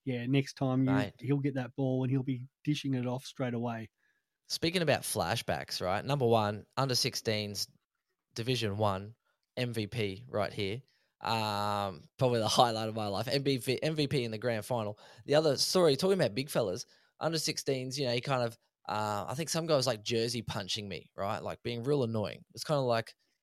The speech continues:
Speaker 2: um, I'm trying to think of that Fremantle bloody annoying fuck that you just used to get under your skin.
Speaker 1: Oh, Ballantyne?
Speaker 2: Ballantyne, right? So he's there, jersey, hit-, just the old jersey punch, right? And I'm not a fighter. I'm a lover, not a fighter. I don't fight,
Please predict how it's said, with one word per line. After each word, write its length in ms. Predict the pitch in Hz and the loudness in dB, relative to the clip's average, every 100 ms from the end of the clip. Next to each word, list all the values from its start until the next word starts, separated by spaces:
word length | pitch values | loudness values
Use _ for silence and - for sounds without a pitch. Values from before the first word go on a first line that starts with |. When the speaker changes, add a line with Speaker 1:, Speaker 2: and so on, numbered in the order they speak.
| _ | _
Speaker 2:
um, 640 | - 107 107 104 104 101 82 | -4 -2 0 -2 -2 -4 -6
I'm 80 | - | -8
trying 180 | - 151 | -4 -2
to 40 | |
think 120 | 143 | 0
of 80 | 127 | -2
that 140 | 110 - | -2 -4
Fremantle 640 | 127 123 113 110 123 107 | -4 -4 -4 -2 -2 -2
bloody 480 | 104 110 107 101 - | 0 0 0 -4 -8
annoying 360 | 110 110 104 104 | -8 -6 -6 -8
fuck 280 | - 80 - - 90 | -10 -10 -12 -14 -12
that 120 | 73 | -10
you 140 | 113 | -8
just 240 | 110 107 113 | -8 -8 -4
used 140 | 107 | -6
to 60 | 104 | -4
get 140 | 117 | -4
under 180 | 120 110 | -4 -4
your 100 | 98 | -6
skin. 260 | - 92 - | -8 -12 -12
Speaker 1:
Oh, 100 | 151 | -10
Ballantyne? 640 | 135 131 139 139 127 151 185 _ _ _ _ - | -2 0 0 0 -2 -2 -4 _ _ _ _ 2
Speaker 2:
Ballantyne, 440 | 170 175 135 101 | 4 4 0 -4
right? 180 | 101 143 | -4 -2
So 100 | 160 | 0
he's 80 | 147 | 2
there, 180 | 175 143 | 2 2
jersey, 460 | - 165 156 131 - - | 4 2 2 -2 -8 -8
hit-, 280 | 180 202 151 | -6 -4 -4
just 280 | 175 165 165 | -4 -2 4
the 100 | 190 | 4
old 200 | 165 - | 4 4
jersey 320 | 151 147 143 | 2 2 -4
punch, 520 | - - 69 - - _ _ _ _ _ | -8 -12 -10 -12 -12 _ _ _ _ _
right? 240 | - 110 117 | -2 0 0
And 120 | 143 160 | 2 4
I'm 140 | 202 | 6
not 140 | 156 | 4
a 20 | 107 | 2
fighter. 320 | - 107 85 | 0 0 0
I'm 160 | 139 | 2
a 40 | 147 | 4
lover, 220 | 123 107 | 4 2
not 160 | 107 101 | 0 0
a 40 | |
fighter. 220 | 113 90 131 | 0 2 2
I 60 | |
don't 180 | 143 104 | 2 0
fight, 220 | - 78 | -6 -8